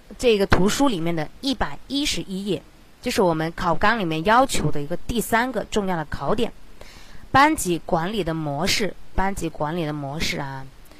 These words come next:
不管是我们单选还是多选题，但这一些大家都要需，需要去重点把握的。那如果是考单选题呢，我们重在理解它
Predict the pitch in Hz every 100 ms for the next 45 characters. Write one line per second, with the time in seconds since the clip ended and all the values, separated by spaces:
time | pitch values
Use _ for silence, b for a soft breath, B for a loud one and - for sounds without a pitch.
0 | B B 285 214 - 226 165 - 240 294
1 | - 156 151 - - 247 285 - - -
2 | 139 - - - - 233 - 339 302 190
3 | - 160 202 180 170 170 170 170 - -
4 | - - - 214 254 202 - - 196 165
5 | 151 156 143 151 220 226 175 - - -
6 | B B B 302 320 247 226 185 220 -
7 | 156 - 262 302 160 151 151 143 143 b
8 | b 165 165 220 202 185 151 151 226 -
9 | - - 170